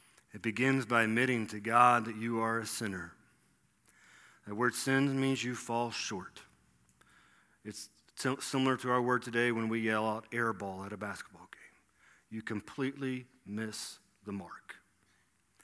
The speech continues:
And you can't go to church enough, you can't give money to the church, you can't read your Bible enough, sing enough songs, memorize enough scripture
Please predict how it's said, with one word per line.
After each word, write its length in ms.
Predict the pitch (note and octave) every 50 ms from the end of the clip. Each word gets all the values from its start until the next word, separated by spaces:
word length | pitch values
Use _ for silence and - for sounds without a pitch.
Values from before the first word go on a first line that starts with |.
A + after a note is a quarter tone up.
| _ _ _ _ _ - - - - - - _ _ _ -
And 60 | A2 A2+
you 40 |
can't 240 | G#2+ - D3+ D3 C3+
go 80 | B2+ A#2+
to 80 | A2+
church 380 | G#2+ - - C#3+ C#3 - - C3+
enough, 260 | C3 B2+ B2 A#2+ -
you 60 | B2
can't 240 | - - A#2+ A#2+ A2+
give 160 | G2+ G#2+ G2
money 260 | G#2 A#2 C3 C3+ C3+ B2+
to 140 | - C3+
the 100 | A2+ A#2
church, 380 | - - B2+ B2 A#2+ A2+ - -
you 80 | G#2+ -
can't 300 | - A#2 A2+ A2 A2+ A2
read 200 | A2 C3+ C3+ A#2+
your 80 | B2+
Bible 400 | A2+ G#2 B2 B2 A#2+ A#2 A2+ A#2+
enough, 240 | A#2+ A#2+ A#2 A#2 -
sing 240 | - - C#3+ C3+ C3
enough 260 | B2+ B2 B2+ B2 -
songs, 440 | - - C3 A#2+ A#2 A#2 A2+ G#2+ A2+
memorize 640 | B2 C3 C3 C3 C3 B2 A#2+ A#2+ A#2+ A#2+ A2+ G#2 G#2+
enough 320 | A#2 A2+ A2+ A#2 A2+ -
scripture 580 | - - - - B2+ - - - A#2+ A2+ A2 G#2+